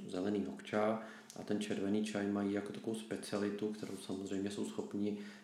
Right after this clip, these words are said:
předražit a nabízet, jakože to je něco extra moderního, exotického. Takže spousta farmářů,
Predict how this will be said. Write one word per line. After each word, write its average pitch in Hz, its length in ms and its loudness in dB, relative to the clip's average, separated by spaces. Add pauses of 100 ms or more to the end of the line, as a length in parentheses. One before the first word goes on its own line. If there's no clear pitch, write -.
předražit 101 640 2
a 92 80 0
nabízet, 95 540 -2
jakože 95 340 -4
to - 160 -4
je 95 60 0
něco - 280 -6
extra - 480 -6 (100)
moderního, 98 720 2
exotického. 98 760 -4 (440)
Takže - 160 -2
spousta - 380 -4
farmářů, 101 880 2